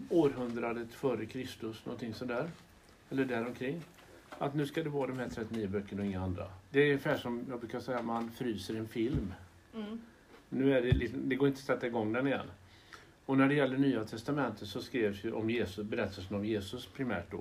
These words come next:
Speaker 1: av de kristna texterna så att säga. De, de skrevs ju under första århundradet, tror man idag. Alltså, vi kan säga trettio, fyrtio år efter Jesu död och framåt,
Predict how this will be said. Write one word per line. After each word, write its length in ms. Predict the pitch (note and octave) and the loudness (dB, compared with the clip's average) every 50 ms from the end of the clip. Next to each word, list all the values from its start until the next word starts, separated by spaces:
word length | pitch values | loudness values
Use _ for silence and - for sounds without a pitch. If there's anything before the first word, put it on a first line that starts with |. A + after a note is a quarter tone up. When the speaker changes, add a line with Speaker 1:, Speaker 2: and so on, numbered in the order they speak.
| - | -6
Speaker 1:
av 140 | - F#2 G2 | -6 -6 -4
de 160 | G2 F#2 F2 | -4 -4 -4
kristna 540 | F#2 - - - - - - G2 A2 A#2 A#2+ - - - - - - - - - - - - - - - | -4 -4 -4 -6 -6 -6 -4 -4 -4 -4 -6 -12 -16 -20 -20 -20 -20 -20 -20 -20 -20 -20 -20 -20 -20 -4
texterna 540 | - B2 G#2+ - - - - G2 F#2+ F#2+ F#2+ | -2 -2 -2 -2 -4 -6 -4 -4 -4 -4 -6
så 120 | - G2 | -6 -8
att 60 | F#2+ | -6
säga. 260 | - G2+ F#2 F2+ F2+ F#2 G#2 | -6 -4 -4 -4 -6 -6 -4
De, 220 | G2+ G2+ G#2 G#2 - - - - - - - - - - - - - - - - - - - - - - - - - - - - | -4 -4 -4 -4 -6 -12 -20 -20 -20 -20 -20 -20 -20 -20 -20 -20 -20 -20 -20 -20 -20 -20 -20 -20 -16 -12 -10 -8 -8 -8 -10 -10
de 440 | - F3+ E3 D3 D3 D3+ D3+ D#3 E3 - - | -10 -6 0 4 4 4 4 2 -2 -4 -6
skrevs 580 | - - - - E3+ D3+ B2 A2+ G2+ - - | -10 -6 4 4 6 6 6 4 2 -2 -4
ju 100 | A#2+ B2 | -4 -2
under 240 | B2 B2 A#2 A2 A2+ | 0 0 0 0 -2
första 320 | G#2 - B2 G#2+ - - G#2+ | -2 -2 -4 -6 -2 0 0
århundradet, 760 | G#2+ G#2+ G2+ F#2 G2+ F#2+ F2+ F2 F2+ F2+ F2+ F2+ F#2 G2 G2 G2 - - | 2 2 0 0 -2 -4 -4 -2 -4 -4 -4 -4 -4 -6 -6 -8 -12 -12
tror 260 | - - A2+ G#2+ F2+ E2+ | -6 -2 -2 -2 -2 -2
man 220 | F2 F2 E2+ F2 | -4 -6 -4 -6
idag. 360 | F2 E2+ F2 - G2 B2+ D3 C#3 - - - - - - - - - - - - - - _ - - - - - - | -6 -4 -2 -2 0 0 0 -2 -4 -12 -20 -20 -20 -20 -20 -20 -20 -20 -20 -20 -20 -20 _ -18 -18 -18 -18 -20 -10
Alltså, 240 | - - G2+ F#2+ A2 | -6 -6 -6 -4 -4
vi 80 | G#2+ G#2+ | -6 -4
kan 100 | G#2 G#2+ | -2 0
säga 140 | A2 G2 | 0 0
trettio, 540 | F#2+ - - A#2 G2+ - - - - - G2+ F#2 | 0 0 -4 -4 -4 -4 -10 -16 -10 -8 -8 -4
fyrtio 420 | - G2+ F#2 F#2 - - - G2+ | -2 -4 -4 -4 -8 -8 -4 -2
år 220 | F2+ E2+ E2+ E2+ F2+ | 0 0 0 -2 -4
efter 240 | E2 - - - F2 | -8 -10 -10 -8 -6
Jesu 300 | F2 F2 E2+ - F2 E2 | -6 -6 -6 -6 -8 -6
död 300 | D#2 E2 D#2 D2 D2 C#2+ | -6 -4 -6 -6 -8 -8
och 120 | D2 C#2+ | -12 -12
framåt, 400 | - F#2 E2+ D#2 C#2 C#2+ E2 E2+ | -10 -10 -8 -8 -10 -10 -12 -14